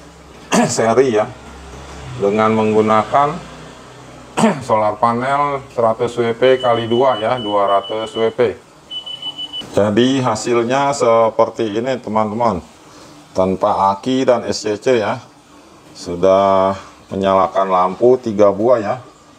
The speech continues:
Jadi untuk keperluan siang, jam delapan pagi sampai jam empat sore ya.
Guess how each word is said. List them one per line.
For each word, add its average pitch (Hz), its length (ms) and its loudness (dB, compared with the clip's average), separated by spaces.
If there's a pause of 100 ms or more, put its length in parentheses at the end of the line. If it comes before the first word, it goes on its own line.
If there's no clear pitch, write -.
(720)
Jadi 95 240 4
untuk 113 320 2
keperluan 110 720 2
siang, 123 560 2
jam 98 120 -2 (1160)
delapan 104 560 2
pagi 107 320 0
sampai 107 560 0
jam 101 480 0
empat 107 240 0
sore 117 320 -4
ya. 101 160 -2